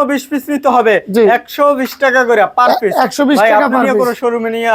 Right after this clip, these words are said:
Speaker 1: বিক্রি করে এলাবেন দুইশো টাকা, আড়াইশো টাকা, তিনশো
Speaker 2: কিন্তু
Speaker 1: টাকা।
Speaker 2: এখানে এক পিস করে বিক্রি হয়
Speaker 1: হ্যাঁ।
Speaker 2: একশো বিশ টাকা। দোকানে সরাসরি এসে নেবেন।
Speaker 1: সরাসরি দোকানে আসতে হবে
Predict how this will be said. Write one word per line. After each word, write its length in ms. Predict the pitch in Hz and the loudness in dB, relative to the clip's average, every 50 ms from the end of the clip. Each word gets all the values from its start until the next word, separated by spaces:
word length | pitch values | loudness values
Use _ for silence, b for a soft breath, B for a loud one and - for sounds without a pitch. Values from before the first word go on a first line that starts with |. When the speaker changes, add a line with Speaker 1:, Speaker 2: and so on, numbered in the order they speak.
| 214 214 208 180 | 2 2 0 -2
Speaker 1:
বিক্রি 240 | 175 202 190 - 220 | -6 -16 -12 -10 -4
করে 140 | 208 214 208 | -2 0 2
এলাবেন 300 | 196 196 196 180 175 170 170 | 2 2 2 2 0 -2 -2
দুইশো 240 | 175 196 196 - - 190 | -4 -4 -4 -4 0 0
টাকা, 160 | 175 170 180 180 | 0 2 2 2
আড়াইশো 280 | 185 180 160 - 190 | 2 0 0 -2 -4
টাকা, 180 | 165 165 160 160 | -4 -2 -2 -2
তিনশো 200 | 156 - 190 185 | -4 -4 -2 0
Speaker 2:
কিন্তু 200 | 269 269 233 302 | 2 2 4 2
Speaker 1:
টাকা। 80 | 302 285 | 2 2
Speaker 2:
এখানে 220 | 247 247 294 302 320 | 2 0 0 2 2
এক 140 | 302 294 - - | 2 0 -2 -2
পিস 160 | _ 302 269 - | _ -6 -6 -2
করে 160 | - 311 294 277 | -2 -2 0 0
বিক্রি 280 | 262 254 - - 247 | -2 -4 -4 -4 -2
হয় 200 | 277 285 302 294 294 b b b | 0 2 2 0 -2 b b b
Speaker 1:
হ্যাঁ। 180 | b 294 285 254 | b -12 -4 -2
Speaker 2:
একশো 220 | - 247 - - 277 | -2 -2 -2 -2 -2
বিশ 140 | 262 262 - | -2 -2 -2
টাকা। 180 | - 269 240 247 240 | -2 -2 -2 -2 -2
দোকানে 320 | 226 262 247 285 277 285 | -2 -2 -2 0 -2 -2
সরাসরি 320 | 233 233 254 254 - 262 247 | 0 -2 -2 -2 -2 -4 -4
এসে 140 | - 240 233 | -4 -6 -12
নেবেন। 240 | 233 233 233 - - - 151 | -12 -14 -14 -16 -18 -20 -10
Speaker 1:
সরাসরি 460 | - 180 - 214 220 - - 277 269 | -2 0 0 0 0 0 0 -2 0
দোকানে 260 | 226 240 233 269 254 | 0 0 0 2 0
আসতে 200 | 254 247 - - | 0 -2 0 0
হবে 220 | 262 254 240 277 | 0 0 2 4